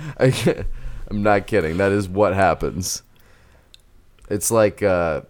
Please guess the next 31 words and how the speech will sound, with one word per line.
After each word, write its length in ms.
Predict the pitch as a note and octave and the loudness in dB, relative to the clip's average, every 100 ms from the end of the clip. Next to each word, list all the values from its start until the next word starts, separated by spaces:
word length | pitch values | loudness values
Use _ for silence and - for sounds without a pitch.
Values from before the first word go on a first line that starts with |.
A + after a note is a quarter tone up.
| _ _ - | _ _ -6
it, 80 | A#2+ F#2+ | -2 0
it's 160 | B2 C#3+ | 2 2
like 140 | B2 | 4
on 140 | A#2+ | 4
New 80 | A2 | 4
Year's, 340 | A2+ A2+ A2 G#2+ | 4 4 2 0
sometimes 420 | A2 A2+ G2+ G2+ | -2 0 0 0
people 220 | G2+ G#2 | -6 -4
do 120 | G2 | -2
fireworks, 680 | F2+ F2+ F2+ F#2 F#2 F2+ - E2+ | 0 2 4 4 2 -2 -4 -6
or 280 | D#2+ C2+ G#1 | -4 -6 -8
Fourth 260 | - F#2+ | -4 -4
of 40 | - | -2
July, 200 | F2+ E2+ | -4 -2
people 240 | F#2 D2+ | -6 -10
do 100 | E2+ | -10
fireworks. 600 | - E2 E2 E2 D#2+ - | -4 -4 -2 -4 -6 -10
Norwegians 540 | F#2+ G2 G#2+ A#2 B2 A2 | -2 2 2 2 0 4
are 100 | F#2 | 4
out 200 | F#2 F#2 | 4 2
there 140 | F#2 | -2
just, 200 | E2 E2+ | -2 -4
like, 140 | F2 - | -6 -6
shooting 420 | - G#2 D2+ F2+ | -6 -4 -2 -2
guns 340 | D#2+ E2 D#2+ | -2 -4 -4
into 180 | E2 D2 | -6 -6
the 160 | C#2 C2+ | -6 -6
air 360 | C2+ B1+ C2+ - _ - - - - _ - | -6 -8 -10 -14 _ -20 -20 -20 -20 _ -12
on 180 | - D#2+ | -8 -8
Christmas 480 | - E2+ - D2+ - | -4 -4 -4 -6 -4
Eve. 400 | D#2 C#2 C2+ | -4 -6 -10